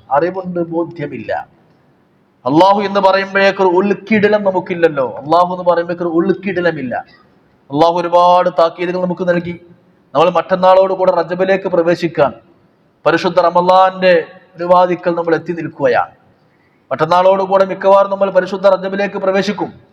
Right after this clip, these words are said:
റജബ് പ്രവേശിക്കുമ്പോഴേക്ക് നബി തങ്ങളെ പ്രാർത്ഥനകളിൽ റമളാൻ ഉണ്ടായിരുന്നു, "അല്ലാഹുമ്മ ബാരിക് ലനാ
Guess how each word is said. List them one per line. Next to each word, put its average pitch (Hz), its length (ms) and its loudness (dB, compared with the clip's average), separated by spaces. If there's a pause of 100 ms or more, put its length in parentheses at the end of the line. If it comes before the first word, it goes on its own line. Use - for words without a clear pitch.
(480)
റജബ് 180 220 0
പ്രവേശിക്കുമ്പോഴേക്ക് 196 920 2
നബി 190 120 0
തങ്ങളെ 202 240 2
പ്രാർത്ഥനകളിൽ 196 840 2
റമളാൻ 185 460 2
ഉണ്ടായിരുന്നു, 170 460 0
"അല്ലാഹുമ്മ 175 540 0
ബാരിക് 175 500 0
ലനാ 160 320 2